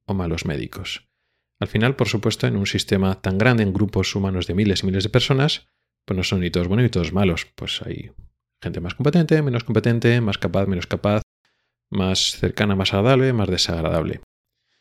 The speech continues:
Pero en compendio, pues cuanto más médicos y sanitarios competentes tienes, el sistema funciona mejor.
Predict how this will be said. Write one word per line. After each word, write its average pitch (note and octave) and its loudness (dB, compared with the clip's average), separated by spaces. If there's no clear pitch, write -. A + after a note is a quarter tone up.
Pero B2+ 2
en B2 -2
compendio, C#3 4
pues - -4
cuanto F#2+ -2
más G#2+ -2
médicos A2 -2
y F#2+ -4
sanitarios G#2+ -2
competentes A2+ -2
tienes, C#3 0
el - -6
sistema A#2 0
funciona A2 -2
mejor. - -4